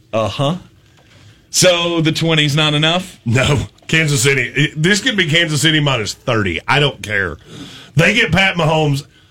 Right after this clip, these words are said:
Speaker 2: who wanted to be drafted by us.
Speaker 1: Mm-hmm.
Speaker 2: And I'm not gonna lie, I'd forgotten that until he said it a whole bunch of times this week. And he sounded a little perturbed by it, to be honest with you.
Speaker 1: Mm-hmm. Well, I mean, it's a, it's a statement game.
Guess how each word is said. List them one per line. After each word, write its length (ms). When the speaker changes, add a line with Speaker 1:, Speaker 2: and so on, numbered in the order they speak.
Speaker 2:
who 280
wanted 360
to 80
be 160
drafted 520
by 220
us. 260
Speaker 1:
Mm-hmm. 360
Speaker 2:
And 760
I'm 200
not 180
gonna 140
lie, 280
I'd 140
forgotten 380
that 220
until 260
he 120
said 300
it 80
a 100
whole 460
bunch 220
of 80
times 220
this 120
week. 300
And 120
he 80
sounded 520
a 20
little 280
perturbed 500
by 180
it, 100
to 60
be 140
honest 240
with 100
you. 100
Speaker 1:
Mm-hmm. 420
Well, 140
I 140
mean, 180
it's 180
a, 320
it's 120
a 80
statement 420
game. 380